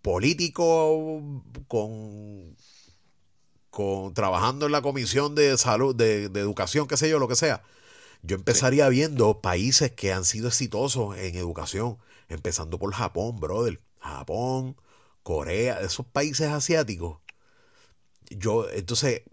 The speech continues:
Speaker 1: pensando eso, dije, ven acá, habíamos hablado que la corrupción est-, está intrínseca en los países latinoamericanos. Por alguna razón, los países latinoamericanos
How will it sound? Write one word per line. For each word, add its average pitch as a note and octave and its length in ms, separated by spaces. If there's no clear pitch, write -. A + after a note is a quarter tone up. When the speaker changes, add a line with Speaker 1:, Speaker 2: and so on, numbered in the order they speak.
Speaker 1:
pensando B2+ 500
eso, D#3 220
dije, C#3 360
ven B2 220
acá, F#2+ 380
habíamos C#3+ 420
hablado E3 440
que A#2+ 200
la A2+ 160
corrupción A#2 680
est-, - 240
está C3+ 340
intrínseca C3+ 1120
en G2+ 380
los G2 140
países A2 520
latinoamericanos. G#2 920
Por F2 140
alguna A#2 280
razón, E3 280
los D3 120
países A#2+ 280
latinoamericanos C#3+ 840